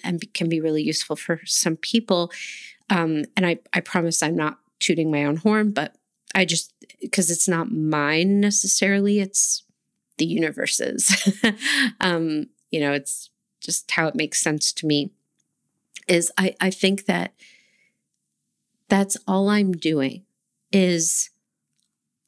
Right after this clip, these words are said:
I know this person. When I, when I feel like I really land it is when this person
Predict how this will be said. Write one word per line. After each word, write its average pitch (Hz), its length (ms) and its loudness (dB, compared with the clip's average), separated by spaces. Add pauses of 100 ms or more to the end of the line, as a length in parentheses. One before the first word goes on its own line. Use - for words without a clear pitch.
(160)
I 180 120 2
know 185 500 2
this 202 260 -2
person. 165 680 -2 (1000)
When 185 120 4
I, 180 180 2
when 190 140 2
I 190 80 4
feel 208 240 2
like 214 200 0 (600)
I 180 120 2
really 185 340 2
land 160 400 2
it 196 240 0
is - 220 -2
when 175 240 2 (580)
this 190 180 2
person 240 520 0